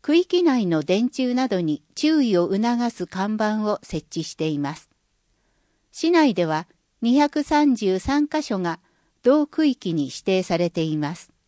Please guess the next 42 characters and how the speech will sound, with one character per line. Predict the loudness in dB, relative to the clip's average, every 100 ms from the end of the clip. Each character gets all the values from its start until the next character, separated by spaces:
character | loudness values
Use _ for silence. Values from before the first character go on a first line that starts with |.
| _ _ _ _ _ _ _ _ _ _ _
土 | -2
砂 | 0 0
災 | 2 2 4
害 | 2 -2
か | -2
ら | 0 0
身 | 2 2
を |
守 | 2 2 2 0
る |
た | -2 -4
め | -4 -2
に | -4
は、 | -6 -10 _ _ _
日 | -4 2
頃 | 4 6 6
の | 4
備 | 2 -2 -2 -2
え | -2
と | -4 -6 _ _ _
早 | 2 4 6
め | 6
の | 4 2
避 | 0
難 | 0 2 0
が | -4
必 | -8 -4 0
要 | 2 0
で | -2 -6
す。 | -10 _ _ _ _ _ _ _ _ _ 0
十 | 2
和 | 4
田 | 2
市 | -2 -4 -2
防 | 2 2
災 | 2 2 4
マ | 2
ッ | 0
プ | -4 -2
な | 0
ど | 0 -2
で | -4